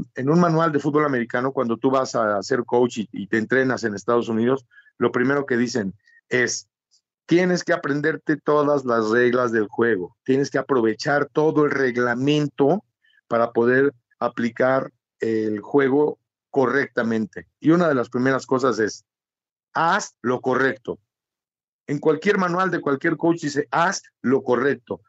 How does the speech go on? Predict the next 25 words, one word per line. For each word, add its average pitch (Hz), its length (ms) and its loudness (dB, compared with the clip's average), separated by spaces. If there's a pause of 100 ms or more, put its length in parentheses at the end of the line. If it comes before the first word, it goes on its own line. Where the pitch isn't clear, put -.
(160)
La 117 140 0
liga 139 240 4
está 139 180 -4
haciendo 143 380 2
lo 120 160 0
correcto 120 520 2
en 104 80 0
este 110 220 -4
tipo 107 360 -4
de 101 120 2
casos. 117 420 0 (240)
En 123 160 2
este 170 220 0
caso, 123 240 -4
más 110 160 -2
bien, 151 280 -2 (380)
hizo 143 220 2
lo 120 160 2
correcto. 139 560 -2 (400)
Ya 202 140 4
veremos 233 300 2
si 165 80 0
regresa 147 400 0
o 117 80 0
no. 123 280 -2